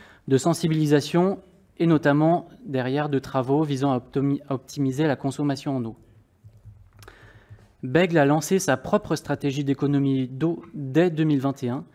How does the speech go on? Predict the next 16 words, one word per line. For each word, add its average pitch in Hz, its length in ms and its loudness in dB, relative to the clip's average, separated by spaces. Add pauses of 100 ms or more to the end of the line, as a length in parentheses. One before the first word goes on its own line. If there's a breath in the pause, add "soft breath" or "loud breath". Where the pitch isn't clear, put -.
(360 soft breath)
et - 60 -8
celle-ci 143 380 -4
se - 100 -2
poursuivra 143 580 -2
jusqu'en 165 340 -2
deux 151 100 2
mille 147 160 2
vingt-cinq. 120 500 -6
Nous 139 240 -4
étions 147 260 -2
la 135 120 0
première 170 400 0
commune 151 280 0
de 135 100 -2
la 131 100 0
métropole 147 600 -2